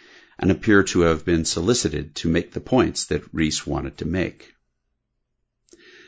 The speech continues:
Since excerpts from all the interviews were inserted into the story, but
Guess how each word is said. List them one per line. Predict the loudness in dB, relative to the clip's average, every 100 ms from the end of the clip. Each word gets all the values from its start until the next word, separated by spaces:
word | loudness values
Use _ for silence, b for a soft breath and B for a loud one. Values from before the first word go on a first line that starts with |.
| b b b b -2
Since | 4 6 4 0
excerpts | 0 2 4 4 2 -6
from | 0 2 2
all | 4 4 6
the | 4
interviews | 4 0 -6 -6 -8 -2
were | 0
inserted | 0 2 4 4 0
into | -2 -4
the | -8
story, | 2 4 4 0
but | -6 0 2 0